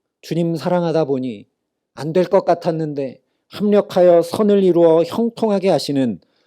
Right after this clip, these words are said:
행복한 삶을 주와 동행하며 살아가게 하시는 귀한 은총 주시기를 우리 구주 예수 그리스도의 이름으로 간절히 축원합니다.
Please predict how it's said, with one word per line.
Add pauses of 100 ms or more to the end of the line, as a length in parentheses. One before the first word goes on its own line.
(280)
행복한
삶을 (320)
주와
동행하며
살아가게
하시는 (280)
귀한
은총
주시기를 (240)
우리
구주
예수
그리스도의
이름으로
간절히
축원합니다.